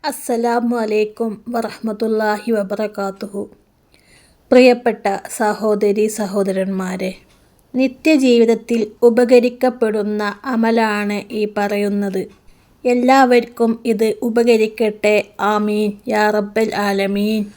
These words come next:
പലവിധ ഉദ്ദേശങ്ങളും ആഗ്രഹങ്ങളും മനസ്സിൽ കൊണ്ടു നടക്കുന്നവരാണ് നമ്മൾ പലരും. എന്നാൽ ആഗ്രഹങ്ങൾ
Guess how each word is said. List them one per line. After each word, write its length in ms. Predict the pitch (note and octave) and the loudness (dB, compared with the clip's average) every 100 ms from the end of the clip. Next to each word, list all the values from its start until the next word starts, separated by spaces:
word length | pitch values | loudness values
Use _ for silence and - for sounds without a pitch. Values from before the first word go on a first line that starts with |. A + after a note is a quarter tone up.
| _ _ _ - | _ _ _ -2
പലവിധ 500 | D4 C4+ D4+ D4 B3+ | 2 4 2 2 0
ഉദ്ദേശങ്ങളും 960 | C#4+ A#3 F#3+ A#3+ A#3+ A#3 A3 G#3 G#3 G3+ - | 0 -2 2 2 2 0 -2 0 -2 -4 -6
ആഗ്രഹങ്ങളും 920 | A3+ A3 A#3+ B3+ A3+ G#3 G3 F#3 F#3+ F#3 A#3+ | -2 0 2 2 2 -2 -4 -4 -4 -6 -2
മനസ്സിൽ 500 | A#3 A#3 A#3+ - C4 | 0 2 0 0 -2
കൊണ്ടു 360 | - A#3 A3+ | 0 2 4
നടക്കുന്നവരാണ് 1120 | A#3 A3 G#3 G3+ A#3 G#3+ G3+ G3+ G3 F#3+ F#3+ F#3+ - | 2 2 -2 -2 -2 0 0 0 0 -2 -2 -6 -8
നമ്മൾ 460 | G3 G3+ G3+ G3 G3 - - _ - | -4 -2 -2 -4 -8 -14 -20 _ -4
പലരും. 420 | G#3 G3+ G3+ F#3+ F#3+ - - _ - - | 0 2 0 -2 -6 -14 -20 _ -14 -4
എന്നാൽ 420 | A3 A3 A3 G3+ - | -2 0 -2 -2 -2
ആഗ്രഹങ്ങൾ 840 | C4 B3 B3+ C4 C4 B3+ B3 B3 | 2 2 2 2 2 4 4 4